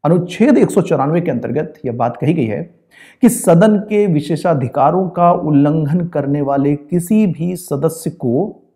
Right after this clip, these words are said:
सदन की अंतर्निहित शक्तियों के माध्यम से ही निलंबित किया जा सकता है।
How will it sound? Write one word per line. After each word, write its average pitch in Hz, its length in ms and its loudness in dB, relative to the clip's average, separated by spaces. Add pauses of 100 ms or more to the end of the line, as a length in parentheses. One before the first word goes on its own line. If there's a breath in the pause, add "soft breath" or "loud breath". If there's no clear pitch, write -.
(160)
सदन 123 360 -4
की 143 260 -2 (460 loud breath)
अंतर्निहित 196 960 2
शक्तियों 196 460 -4
के 175 140 -4
माध्यम 143 520 -4
से - 240 -8
ही 151 240 -2
निलंबित 131 500 -2
किया - 220 -6
जा - 120 -10
सकता - 320 -18
है। - 120 -20